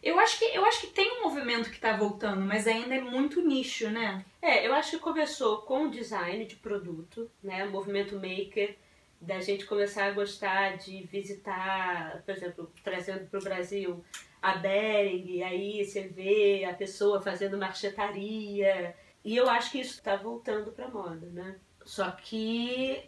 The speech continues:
Speaker 2: é um problema, né? Porque, no, por exemplo, no Brasil não tem mais loja de tecido. Não tem loja de tecido na rua. Né? Você tem loja de tecido ali no Saara, muito pra carnaval,
Speaker 1: É,
Speaker 2: né?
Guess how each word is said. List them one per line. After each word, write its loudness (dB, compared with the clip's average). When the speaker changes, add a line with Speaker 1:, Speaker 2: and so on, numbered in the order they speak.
Speaker 2:
é 0
um 0
problema, 6
né? 2
Porque, -6
no, -2
por -4
exemplo, -2
no -4
Brasil -2
não -8
tem -4
mais -4
loja -2
de -14
tecido. -8
Não -6
tem 2
loja 0
de -10
tecido -8
na -8
rua. -8
Né? -2
Você -2
tem 0
loja 2
de -10
tecido -4
ali -2
no -2
Saara, -2
muito -4
pra -2
carnaval, -2
Speaker 1:
É, -2
Speaker 2:
né? -2